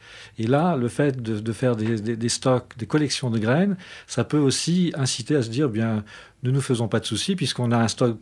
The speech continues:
merveilleux de, de graines de toute la planète, on peut faire ce qui, ce qu'on veut sur le reste de la planète, et ça sera pas trop grave, on pourra toujours revenir à ce stock de graines. À, à mon sens, ce qui est véritablement important, c'est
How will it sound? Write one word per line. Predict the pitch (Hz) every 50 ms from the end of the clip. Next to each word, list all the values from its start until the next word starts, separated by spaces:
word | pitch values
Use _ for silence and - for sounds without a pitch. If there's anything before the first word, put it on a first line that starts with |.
| -
merveilleux | 127 123 123 120 113 120 113 117 123 110
de, | 104 107 107
de | 104 117 113
graines | 107 101 113 120 117
de | 101
toute | 92 - 123 -
la | 110 104
planète, | - 107 107 117 139 170 -
on | 127
peut | 107 120 117
faire | 101 120 113 104
ce | - - 127
qui, | - - - 117 120 127 135
ce | - 170
qu'on | 160 - 143
veut | 131 131 135
sur | 123 - 120
le | 110 110
reste | 113 117 110
de | 110
la | 104 107
planète, | 98 - 104 107 123 147 170 165 - - - - - - - -
et | 117 123
ça | 120 - 127
sera | - - 127
pas | - - 117
trop | - 117 113
grave, | 104 120 151 156 127
on | 117 98
pourra | 92 - - 120 113
toujours | 104 120 113 117 107
revenir | 113 110 113 123 117
à | 113
ce | - -
stock | 107 - - 117 101
de | 104 110
graines. | 104 104 101 101 104 - - - - - - - - - - - - - -
À, | - 117
à | - 127 135
mon | 135 135
sens, | - - 185 175 -
ce | -
qui | - - 143
est | 131
véritablement | 113 113 113 113 156 180 180 170 170 156 139 143 139 135 127
important, | 120 113 - 110 - - - 147 175 190 190 185 - - - - - - - - _
c'est | - - - - 139 131 117